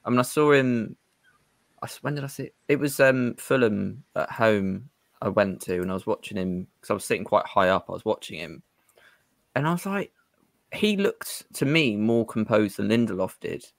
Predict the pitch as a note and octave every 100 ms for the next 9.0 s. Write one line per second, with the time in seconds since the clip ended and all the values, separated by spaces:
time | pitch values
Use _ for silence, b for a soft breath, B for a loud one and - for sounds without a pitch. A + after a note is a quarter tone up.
0 | _ _ _ - C#3+ C3+ A#2+ - A#2 -
1 | A#2+ G#2+ - - - A2+ G2 G2 - -
2 | _ _ _ G#2+ F#2+ F#2+ F#2+ - - A#2
3 | A2 G#2 G2 F#2 F#2+ G2+ G#2+ - - F#2
4 | - A#2 C#3+ C3 - - A2 - G#2 F#2+
5 | G2 F#2+ F#2 - G2 B2 C#3 B2+ - F2
6 | C3+ - B2 A2 A#2 B2 A#2+ - A2 -
7 | G#2+ F#2+ G#2 G2+ A2 G#2 G#2+ G#2 A2 A2+
8 | - A2 G#2 F#2+ - F#2 - G#2+ G#2 G2